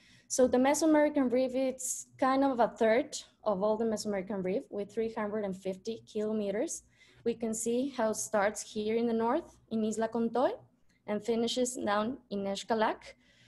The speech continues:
So what's important of this image? With the Healthy Reef, uh, Healthy Reef Data twenty twenty, we can see that more of the fifty percent of the coral situation of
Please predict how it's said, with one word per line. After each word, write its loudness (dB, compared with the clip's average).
So 10
what's 4
important 4
of -2
this 2
image? 0
With 4
the 6
Healthy 4
Reef, 0
uh, 6
Healthy 0
Reef 0
Data 0
twenty -6
twenty, -2
we 0
can 0
see 0
that 6
more 2
of 0
the 2
fifty -2
percent -2
of 0
the 6
coral 2
situation -4
of -4